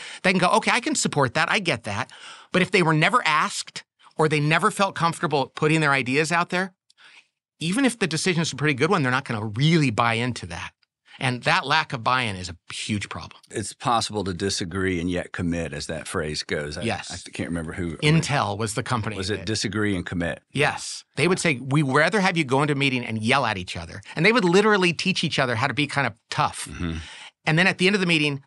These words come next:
Speaker 1: go out arm in arm and go, "Hey," and that, that's great in a church too.
Speaker 2: Yep.
Speaker 1: You go and you say, "I think we should have this person speak this week," or, "I think we should invest in that program.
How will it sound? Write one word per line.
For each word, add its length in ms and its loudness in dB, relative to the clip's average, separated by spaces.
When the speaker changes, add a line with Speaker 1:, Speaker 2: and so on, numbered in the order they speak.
Speaker 1:
go 100 2
out 140 4
arm 180 2
in 80 2
arm 240 4
and 100 -2
go, 180 -2
"Hey," 260 0
and 120 2
that, 200 2
that's 180 0
great 220 0
in 80 2
a 60 0
church 360 -2
too. 260 0
Speaker 2:
Yep. 200 -8
Speaker 1:
You 140 4
go 140 4
and 80 4
you 80 2
say, 120 -2
"I 160 2
think 160 0
we 120 4
should 160 4
have 140 2
this 180 2
person 340 2
speak 240 0
this 180 2
week," 200 0
or, 40 4
"I 120 4
think 160 0
we 80 4
should 220 2
invest 480 2
in 100 4
that 160 4
program. 480 2